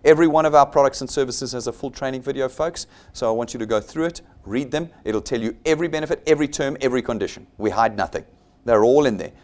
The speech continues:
Make sure you understand what you're buying. You'll find those videos on our website, our YouTube channel, and on our phone app twenty-four hours a day, anywhere in the world. You can learn about your product in detail. Folks, we wrap our entire business in our Achievers Quest.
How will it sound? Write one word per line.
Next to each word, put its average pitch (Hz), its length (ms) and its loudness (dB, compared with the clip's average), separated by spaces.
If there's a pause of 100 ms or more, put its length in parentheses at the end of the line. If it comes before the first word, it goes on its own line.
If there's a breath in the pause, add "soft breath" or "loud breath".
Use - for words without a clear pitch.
(120)
Make 117 160 -12
sure 123 120 -10
you 110 120 -8
understand 98 580 -12 (200 soft breath)
what 98 200 -10
you're 104 80 -4
buying. 85 320 -8
You'll 90 120 -8
find 107 240 -4
those 104 140 -2
videos 107 300 -2
on 98 140 -6
our 90 80 -4
website, 143 520 2 (220 loud breath)
our 104 80 -2
YouTube 120 340 -6
channel, 107 360 -4
and 101 200 -6
on 87 140 0
our 85 140 -8
phone 90 300 -8
app - 280 -10
twenty-four 113 400 -8
hours 143 180 -8
a 147 60 -8
day, 151 220 -4 (100)
anywhere 92 340 -8
in 98 60 -8
the 101 80 -8
world. 87 280 -6 (220 soft breath)
You 92 120 -12
can 85 280 -12
learn 101 220 -4
about 87 380 -10
your 85 100 -10
product - 480 -14
in 87 160 -16
detail. - 400 -18 (300 loud breath)
Folks, 226 180 4
we 220 60 4
wrap 202 220 8
our 180 100 8
entire 165 280 2
business 147 320 0
in 151 120 -2
our 135 100 2
Achievers 180 380 -2
Quest. 285 340 0